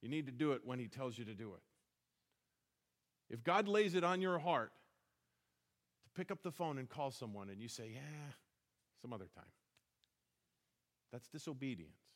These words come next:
Anytime we delay obedience to what God is calling us to do, it's disobedience. Notice also it was complete. Abraham, Ishmael, and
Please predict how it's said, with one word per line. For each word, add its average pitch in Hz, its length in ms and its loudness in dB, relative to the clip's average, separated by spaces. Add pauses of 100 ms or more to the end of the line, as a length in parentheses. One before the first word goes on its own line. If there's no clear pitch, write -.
(1080)
Anytime 180 440 2
we 180 140 2
delay 151 500 6
obedience 160 580 4
to 131 120 -6
what 123 180 -6
God 156 220 4
is 175 100 0
calling 180 360 2
us 160 100 -2
to - 120 -10
do, 143 320 2 (240)
it's 120 180 -6
disobedience. 113 920 -6 (360)
Notice 180 320 6
also 175 360 6
it 120 80 0
was 127 180 -2
complete. 131 520 2 (680)
Abraham, 202 580 6 (300)
Ishmael, 160 580 4 (160)
and 131 160 -2